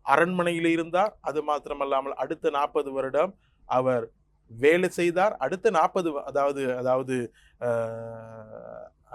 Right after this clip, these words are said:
அடுத்த கடைசியாக, அதாவது எண்பது வயதிலே தான் ஆண்டவர் அவனை அழைக்கிறார், இஸ்ரவேல் ஜனங்களை, அதாவது எகிப்து தேசத்திலிருந்து கூட்டிக் கொண்டு வருவதற்கு, இல்லாவிட்டால் அவர்களை மீட்டுக் கொள்வதற்கு, அந்த அடிமைத்தனத்திலிருந்து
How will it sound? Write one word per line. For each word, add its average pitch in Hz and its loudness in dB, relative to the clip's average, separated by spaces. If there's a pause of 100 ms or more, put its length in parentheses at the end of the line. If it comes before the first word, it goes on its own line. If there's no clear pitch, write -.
(340)
அடுத்த 170 0
கடைசியாக, 151 4
அதாவது 131 0
எண்பது 208 6
வயதிலே 175 2
தான் 131 0 (240)
ஆண்டவர் 196 2
அவனை 143 2
அழைக்கிறார், 151 2
இஸ்ரவேல் 156 -2
ஜனங்களை, 135 -4 (240)
அதாவது 117 -4 (640)
எகிப்து 175 -4
தேசத்திலிருந்து 147 -4
கூட்டிக் 143 -10
கொண்டு 123 -6
வருவதற்கு, 117 -10
இல்லாவிட்டால் 123 -4
அவர்களை 120 -6
மீட்டுக் 175 -10
கொள்வதற்கு, 127 -6
அந்த 127 -4
அடிமைத்தனத்திலிருந்து 139 -6